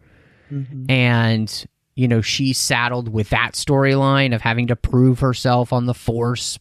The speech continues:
Speaker 2: but her dad, you know, and, like, that's completely different in the book, too, because actually in the book, she's, she's the first female police officer for fairies.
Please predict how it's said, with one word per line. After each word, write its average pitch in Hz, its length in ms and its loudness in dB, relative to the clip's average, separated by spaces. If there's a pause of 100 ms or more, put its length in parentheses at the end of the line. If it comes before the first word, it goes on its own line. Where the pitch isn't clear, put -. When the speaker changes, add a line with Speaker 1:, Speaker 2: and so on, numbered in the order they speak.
Speaker 2:
but 113 180 -4
her 120 280 -4
dad, 120 420 0
you 117 100 -2
know, 117 280 0
and, 113 180 -4 (460)
like, 127 160 0
that's 208 240 0
completely 160 600 2
different 123 360 0
in 117 100 -2
the 113 80 0
book, 117 360 0
too, 151 280 2
because 113 420 0 (420)
actually 139 360 0
in 113 60 0
the 113 80 0
book, 143 320 0
she's, - 580 -4 (120)
she's 127 420 -6
the 110 100 -2
first - 580 -2
female 107 800 -2 (200)
police 143 360 0
officer 82 540 -4 (840)
for 113 160 0
fairies. 123 680 -2